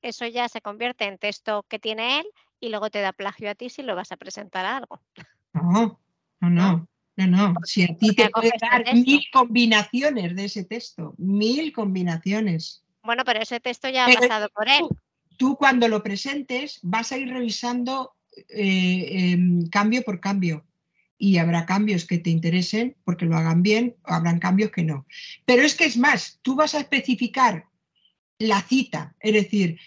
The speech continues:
Speaker 2: este texto ha, ha sido revisado por tal software de inteligencia artificial con tal pron, ¿vale? Ya no es plagio. ¿Entiendes?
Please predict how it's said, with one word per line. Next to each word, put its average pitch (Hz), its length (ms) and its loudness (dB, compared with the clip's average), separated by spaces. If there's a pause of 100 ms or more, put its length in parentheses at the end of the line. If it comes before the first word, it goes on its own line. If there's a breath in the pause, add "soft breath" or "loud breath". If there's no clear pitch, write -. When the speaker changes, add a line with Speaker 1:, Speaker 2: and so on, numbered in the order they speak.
Speaker 2:
este 208 300 -2
texto 247 380 -2
ha, 240 40 2
ha 208 300 -4
sido 220 280 0
revisado 214 720 0
por 226 380 2 (220)
tal 196 200 0
software 190 460 0
de 180 60 -4
inteligencia 180 580 -2
artificial 247 800 -2 (160)
con 190 380 2
tal 247 420 2
pron, 180 580 0 (1120)
¿vale? 208 440 0 (600)
Ya 165 260 -2
no 202 100 4
es 208 80 -2
plagio. 190 480 -6 (2500)
¿Entiendes? 247 640 0